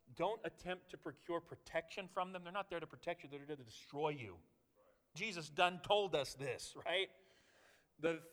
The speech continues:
thief comes to kill, steal, and destroy." Why did Jesus come?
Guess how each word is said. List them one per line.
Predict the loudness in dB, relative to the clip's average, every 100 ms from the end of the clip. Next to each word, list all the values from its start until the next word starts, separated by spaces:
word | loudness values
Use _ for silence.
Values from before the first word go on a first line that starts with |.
| -4
thief | 0 0 -2 -8 2
comes | 6 6 2 -6 -6
to | -6 -8 6
kill, | 10 10 8 6 2
steal, | -8 -2 4 6 4 4
and | 2 4 4 0 -12 -18 _ _ _
destroy." | -4 -4 -4 -2 0 4 4 2 -4 -16 _ _ _
Why | -16
did | -16
Jesus | -16 -16 -16 -10
come? | -6 -6